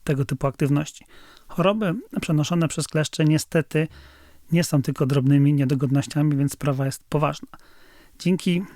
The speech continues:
czy na skutek ocieplającego się klimatu infekcje w postaci boreliozy z Lyme mocno dają się, e, we znaki turystom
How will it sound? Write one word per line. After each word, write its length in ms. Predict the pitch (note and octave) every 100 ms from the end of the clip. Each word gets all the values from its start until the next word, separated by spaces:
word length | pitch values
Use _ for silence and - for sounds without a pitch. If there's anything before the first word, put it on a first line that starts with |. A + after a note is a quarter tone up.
| - -
czy 120 | E3+
na 100 | D3+
skutek 360 | - D3+ - -
ocieplającego 640 | - C#3+ D3+ D3 F#3+ F#3+
się 140 | D#3
klimatu 440 | - D3+ E3+ - -
infekcje 480 | D#3+ - F3 E3
w 60 | -
postaci 460 | D3 - C#3+ - C#3+
boreliozy 580 | D3 C#3+ D3 D#3 C#3
z 80 | C3
Lyme 360 | C#3+ D3 C3+ D#3 - - - - -
mocno 280 | G#3 - D#3
dają 320 | D3+ D3 C#3+
się, 160 | - C#3+
e, 840 | C#3+ E3 C#3 C#3 C#3+ D3 D3+ E3
we 120 | D3
znaki 320 | C#3+ D3+ - C3+
turystom 500 | D3+ C#3+ - C#3+